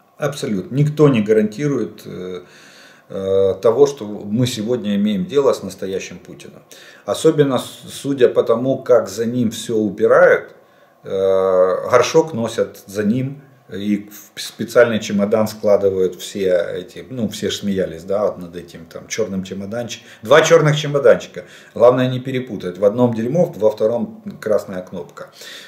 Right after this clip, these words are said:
Э, ну, условно говоря. Смотрите, помните возложение цветов Путиным у могилы неизвестного солдата?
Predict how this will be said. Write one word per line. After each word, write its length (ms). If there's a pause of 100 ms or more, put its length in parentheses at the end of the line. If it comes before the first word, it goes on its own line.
(160)
Э, 280
ну, 140
условно 480
говоря. 400 (280)
Смотрите, 460
помните 440
возложение 640
цветов 520 (220)
Путиным 680
у 160
могилы 400
неизвестного 600
солдата? 580